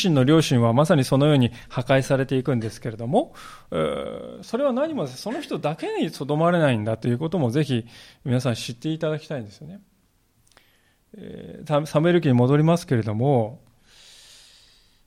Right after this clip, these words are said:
ダビデの命令書を受け取ったヨアブもですね、被害者だと思うんですよね。皆さん、シ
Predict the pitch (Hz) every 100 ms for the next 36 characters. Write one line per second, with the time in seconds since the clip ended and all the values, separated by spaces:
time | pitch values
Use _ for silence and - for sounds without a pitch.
0 | - 156 175 277 262 190 160 143 139 131
1 | 123 113 135 196 202 196 156 131 190 202
2 | 202 120 110 165 330 294 143 110 110 107
3 | 120 - 117 160 214 175 127 113 110 117
4 | 110 104 107 - 170 165 226 - _ _
5 | _ _ _ _ _ _ _ _ _ _
6 | _ _ _ _ _ _ _ _ _ -
7 | 139 147 110